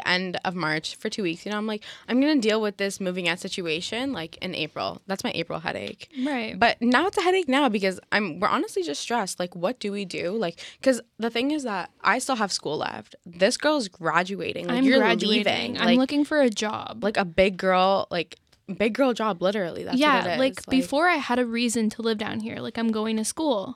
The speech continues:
Speaker 1: Yeah,
Speaker 2: Anusha
Speaker 1: and
Speaker 2: ha-, still has
Speaker 1: I
Speaker 2: that
Speaker 1: still have
Speaker 2: reason.
Speaker 1: that
Speaker 2: So, like,
Speaker 1: reason.
Speaker 2: she can maybe finesse her parents for a couple more years of living in the city. Whereas me, it's like
Speaker 1: Mm,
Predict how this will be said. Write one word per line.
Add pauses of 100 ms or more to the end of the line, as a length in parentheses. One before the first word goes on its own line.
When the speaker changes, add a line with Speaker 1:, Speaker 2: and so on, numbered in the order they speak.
Speaker 1:
Yeah,
Speaker 2:
Anusha (380)
Speaker 1:
and
Speaker 2:
ha-,
still
has
Speaker 1:
I
Speaker 2:
that
Speaker 1:
still
have (120)
Speaker 2:
reason. (140)
Speaker 1:
that
Speaker 2:
So,
like,
Speaker 1:
reason.
Speaker 2:
she
can
maybe
finesse
her
parents
for
a
couple
more
years
of
living
in
the
city.
Whereas
me,
it's
like (320)
Speaker 1:
Mm,